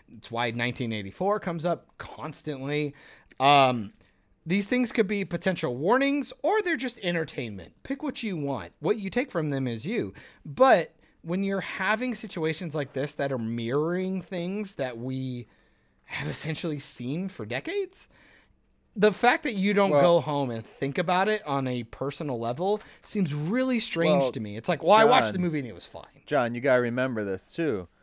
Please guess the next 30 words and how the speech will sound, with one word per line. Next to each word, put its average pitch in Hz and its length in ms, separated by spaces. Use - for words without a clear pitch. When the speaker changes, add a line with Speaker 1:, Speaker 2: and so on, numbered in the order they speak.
Speaker 2:
Movies 135 960
inspired 120 760
people 110 440
to - 120
be, 110 300
like, 101 240
engineers 123 560
and 127 100
stuff. 104 220
Like, - 140
Star 175 260
Trek 107 240
has 107 140
inspired 107 420
Speaker 1:
Star 110 140
Trek, 117 180
Speaker 2:
engineers, 147 520
Speaker 1:
yes. - 60
Speaker 2:
doctors, 135 540
everything. 131 380
Just 202 380
because 208 360
a 175 40
movie 160 340
inspires 143 460
someone 143 280
to 120 60
do 123 140
something 127 360
great 107 360